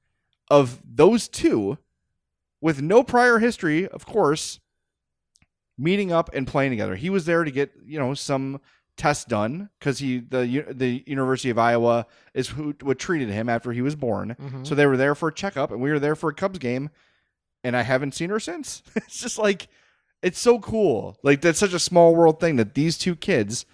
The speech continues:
Speaker 1: of the thirty or forty at the park, they chose each other and played together for about twenty minutes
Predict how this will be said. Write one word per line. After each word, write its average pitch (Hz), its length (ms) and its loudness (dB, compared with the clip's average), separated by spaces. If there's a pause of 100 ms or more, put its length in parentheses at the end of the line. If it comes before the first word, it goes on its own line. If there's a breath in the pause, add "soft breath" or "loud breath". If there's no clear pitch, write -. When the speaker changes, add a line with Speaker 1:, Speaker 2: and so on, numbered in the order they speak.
(300 soft breath)
Speaker 1:
of 156 140 2
the 160 80 6
thirty 196 400 2
or 196 80 2
forty 196 300 2
at 190 60 -2
the 196 60 -10
park, - 480 -2 (220)
they 170 120 4
chose 180 300 2
each 165 160 -2
other 151 180 2
and 139 100 -2
played 147 240 0
together 120 280 2
for 131 120 -6
about 110 180 2
twenty 175 240 -6
minutes 135 480 -8